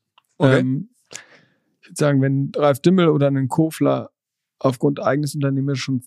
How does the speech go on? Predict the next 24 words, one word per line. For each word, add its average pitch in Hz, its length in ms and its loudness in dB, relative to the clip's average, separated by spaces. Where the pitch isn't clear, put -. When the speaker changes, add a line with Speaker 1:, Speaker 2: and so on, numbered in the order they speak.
Speaker 2:
Risikos 135 760 -2
diese, 131 340 0
keine 127 220 -4
Ahnung, 127 200 -6
kolportierten 127 720 -2
hundert 131 240 2
Millionen 123 320 0
verlo-, 123 360 0
verlieren, 120 540 0
ist 160 180 -4
das 113 100 -2
ihr 123 160 -4
Risiko. 113 500 -2
Wenn 120 220 2
sie 123 120 -4
ihre 117 280 0
Reichweite 113 800 -2
durch 120 500 -4
die 117 240 -2
Höhle 120 300 -2
der 113 100 -4
Löwen 120 500 -4
et 110 160 -4
cetera 123 520 -4